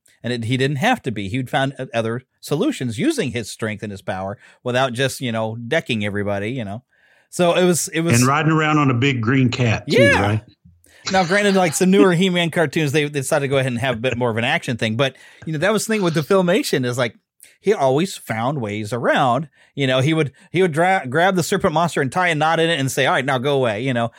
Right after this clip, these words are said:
Speaker 1: He, but he wasn't, it wasn't a violent show. And there was always a lesson at the end that they'd come out and teach you. So sometimes you get stuff that helps out in your faith with, with your cartoons and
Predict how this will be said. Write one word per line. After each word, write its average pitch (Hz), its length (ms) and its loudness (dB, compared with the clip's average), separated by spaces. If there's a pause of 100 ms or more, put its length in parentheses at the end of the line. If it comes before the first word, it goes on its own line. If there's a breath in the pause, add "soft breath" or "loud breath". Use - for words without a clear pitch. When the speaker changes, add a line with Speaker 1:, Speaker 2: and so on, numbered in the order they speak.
(180 loud breath)
Speaker 1:
He, 156 100 0
but 151 340 0
he 190 80 2
wasn't, 175 400 0 (120)
it 151 120 -2
wasn't 151 300 0
a 151 60 0
violent 127 500 -2
show. 277 320 -6 (160 loud breath)
And 131 100 -2
there 143 100 2
was 143 120 0
always 147 380 0
a 214 40 0
lesson 135 380 -2
at 117 220 -6
the 127 160 -8
end 151 260 0
that 95 120 -10
they'd 101 140 -8
come 101 160 -10
out 101 140 -8
and 117 100 -12
teach 185 280 -10
you. 92 80 -8
So 101 280 -8 (440 soft breath)
sometimes 214 480 0
you 240 80 0
get 226 180 0
stuff 180 320 0
that 143 140 0
helps 147 280 -2
out 143 160 0
in 127 60 -8
your 120 120 -6
faith 117 300 -4
with, 117 240 -8
with 127 220 -8
your 123 80 -10
cartoons 113 540 -8
and 98 220 -10